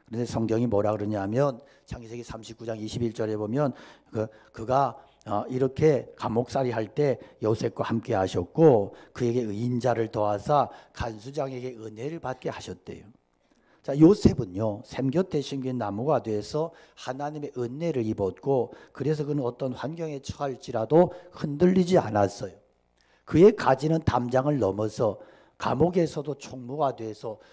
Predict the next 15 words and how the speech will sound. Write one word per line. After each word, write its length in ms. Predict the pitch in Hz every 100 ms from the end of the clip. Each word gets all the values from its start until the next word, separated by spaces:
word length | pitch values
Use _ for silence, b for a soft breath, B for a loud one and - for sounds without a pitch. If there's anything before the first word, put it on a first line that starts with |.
| b
죄수들을 600 | - 107 104 147 202 190
섬길 400 | - 139 117 110
수 140 | 101
있었어요. 580 | 107 90 107 92 90 107 - b b b
그는 260 | - 175 190
감옥에서 880 | - 185 165 160 165 - 170 226 - B B B B
바로의 420 | - 131 165 180
궁정으로 920 | 175 170 170 180 202 190 208 262 - - -
들어가는 440 | 127 127 120 123
길이 280 | - 107 104
열렸어요. 640 | 98 98 92 - 101 95 -
요셉은 560 | 156 170 175 170 170 180 b b b
총리의 480 | - 185 196 208 190
자리까지 500 | 165 147 143 139 127
뻗어갔지만 920 | 127 123 123 104 - 101 107 113 101